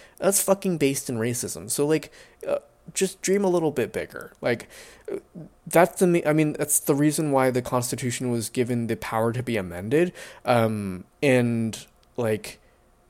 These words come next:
so we sh-, uh, we just need to continue to amend the Constitution to make this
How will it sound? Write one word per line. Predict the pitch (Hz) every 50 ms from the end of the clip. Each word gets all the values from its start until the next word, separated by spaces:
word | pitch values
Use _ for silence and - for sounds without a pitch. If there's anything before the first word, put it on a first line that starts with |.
| _ _ _ _ _ _ _ -
so | 147 - 165 143
we | 143 160
sh-, | 160 151 160 -
uh, | - 127 - -
we | 147 139 151
just | 151 175 170 -
need | 185 170
to | - 175
continue | - - 170 151 - - 160 151 151 147
to | 139 - 170
amend | 156 139 131 120 123 139 151 143 - - - - - - - _
the | - 147
Constitution | - - 151 147 - - 143 - 175 180 - - 165 151
to | - 156
make | 139 135 135 139 139 - 139
this | 143 139 143 127 - -